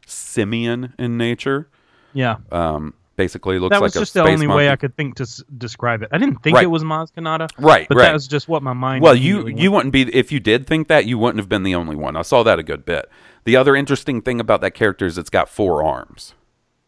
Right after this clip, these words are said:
Speaker 2: Oh, cool.
Speaker 1: Um, and I don't know, I'm a little torn on it because when I first saw that scene, I was like, "Oh, that's in one of the gunner turrets on the Falcon."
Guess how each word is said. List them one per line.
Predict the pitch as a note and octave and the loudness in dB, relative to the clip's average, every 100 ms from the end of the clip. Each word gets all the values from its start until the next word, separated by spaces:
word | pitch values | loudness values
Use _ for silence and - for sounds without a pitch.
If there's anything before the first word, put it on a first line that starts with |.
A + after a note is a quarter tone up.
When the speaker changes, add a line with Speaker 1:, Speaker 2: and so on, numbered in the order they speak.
| _ _ | _ _
Speaker 2:
Oh, | F#3 E3 | -18 -18
cool. | - D#3 A#2+ _ _ _ _ | -16 -16 -16 _ _ _ _
Speaker 1:
Um, | F#2+ F#2 F2 E2+ _ - - _ _ | -2 0 -2 -6 _ -20 -20 _ _
and | B2+ B2 A2+ A2+ - | -6 -2 -2 -4 0
I | A#2 | 2
don't | A#3 C#4 D3+ | 4 2 4
know, | D3+ F3 D3+ C#3 C#3 - - - - - - - - | 8 10 10 8 4 -4 -14 -14 -18 -20 -20 -12 -2
I'm | D3+ | 2
a | |
little | A#3 G#3+ | 6 6
torn | D3 F#3+ G#3+ G#3 | 6 0 0 2
on | C3+ A#2 | 2 2
it | A2 - | 0 -4
because | A2 C#3+ G#2+ | -2 0 0
when | A2+ B2+ | -2 0
I | A#2 | 0
first | - D3+ D#3+ - | 0 -2 -2 0
saw | A2+ C#3 | 2 4
that | A#2 D#2+ | 2 -2
scene, | - G2+ F2+ | -6 -6 -2
I | G2 | -2
was | G2+ | -2
like, | F#2+ - - | -4 -6 0
"Oh, | F#3+ G3 | 4 4
that's | A2+ C3 G3 | 4 2 2
in | C3 C3 | -2 -4
one | B2+ F#2+ | -2 -2
of | G2+ | -4
the | G#2+ | -6
gunner | F#2 E2+ F2+ | -2 -2 -2
turrets | - F2 F2 - | -2 -2 0 -2
on | F#2 | -4
the | F2+ | -2
Falcon." | - F3 D#3+ - - | 2 2 2 -2 -8